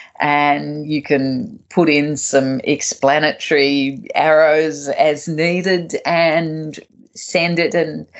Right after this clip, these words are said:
if you and your supervisor are visually oriented, you can have a really productive discussion about your coding that's based on a map of the coding.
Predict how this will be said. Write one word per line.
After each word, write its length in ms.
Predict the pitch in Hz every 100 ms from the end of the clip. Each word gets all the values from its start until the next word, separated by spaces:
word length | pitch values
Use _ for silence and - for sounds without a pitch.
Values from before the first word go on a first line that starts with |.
| - -
if 180 | 165 170
you 120 | 165
and 80 | 156
your 80 | 147
supervisor 800 | - 160 151 147 143 143 147 143
are 60 | 139
visually 440 | 156 160 160 147
oriented, 540 | 139 143 147 143 131
you 80 | 135
can 140 | - 143
have 160 | 143
a 80 | 143
really 240 | 151 151
productive 560 | 147 151 147 143 - 127
discussion 460 | 127 - 139 - 147
about 320 | 156 143 -
your 100 | 139
coding 420 | - 139 131 135 135
that's 160 | -
based 360 | - 135 135 -
on 140 | 123
a 60 | 123
map 360 | 135 196 208
of 100 | 143
the 80 | 117
coding. 500 | - - - - -